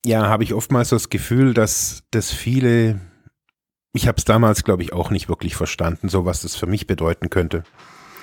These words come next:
Was heißt es so, in sich reingucken und da irgendwas sehen? Was hab ich da gemacht? Was haben wir da gemacht? Ich glaub, im Wesentlichen haben wir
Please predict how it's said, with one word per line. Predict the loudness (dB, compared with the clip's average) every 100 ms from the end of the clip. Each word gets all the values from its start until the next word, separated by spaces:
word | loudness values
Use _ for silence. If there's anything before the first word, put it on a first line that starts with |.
| -20 -20 -20 -20 -20 -2
Was | 0 2
heißt | 2 2 2 0
es | 2
so, | 2 4
in | 2 0
sich | -2 0
reingucken | 0 0 0 -2 0 0 2 0
und | -2 2
da | 4 4 2
irgendwas | 0 0 0 -2 -2
sehen? | -2 -2 -4 -10 _ _ _ _ _ _ _ _ _ _ _ _ _ _ _ _ _ _ -20 -20 _ -6
Was | 0
hab | 2
ich | 4
da | 2 4
gemacht? | 4 2 2 -2
Was | 2
haben | 2 2
wir | 2 4
da | 4
gemacht? | 4 2 0 -2 -8 -8 _ _ _ _
Ich | -8 0
glaub, | 0 2
im | 2
Wesentlichen | 2 2 2 0 0 0 0 -4 -18 -20 -20 -20 -20 _
haben | 0 2 4
wir | 4 6 4 2